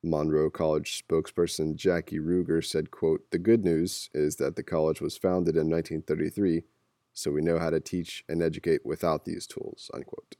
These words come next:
And finally, Binance has destroyed twenty-six million dollars worth of its team's Binance Coin token. The burn is outlined in the white paper for the token and is the first of about eighty-nine million Binance tokens to be burned, with the goal of bringing the total supply in line down to one hundred million.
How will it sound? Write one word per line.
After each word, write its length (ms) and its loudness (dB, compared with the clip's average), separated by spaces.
And 220 2
finally, 460 2
Binance 460 4
has 160 2
destroyed 420 0
twenty-six 460 -2
million 280 2
dollars 380 0
worth 120 -4
of 80 0
its 140 -4
team's 380 0
Binance 400 -2
Coin 240 -2
token. 480 0
The 80 2
burn 520 0
is 260 -4
outlined 480 -2
in 80 0
the 80 0
white 320 -2
paper 260 0
for 140 -6
the 80 0
token 540 -4
and 120 -2
is 120 0
the 100 0
first 400 2
of 60 0
about 300 0
eighty-nine 420 0
million 420 0
Binance 360 -2
tokens 440 -4
to 120 -2
be 160 -2
burned, 400 -4
with 180 0
the 80 -2
goal 260 6
of 140 0
bringing 320 6
the 80 0
total 300 4
supply 480 2
in 240 0
line 400 2
down 300 0
to 100 -8
one 300 -4
hundred 340 -6
million. 440 -2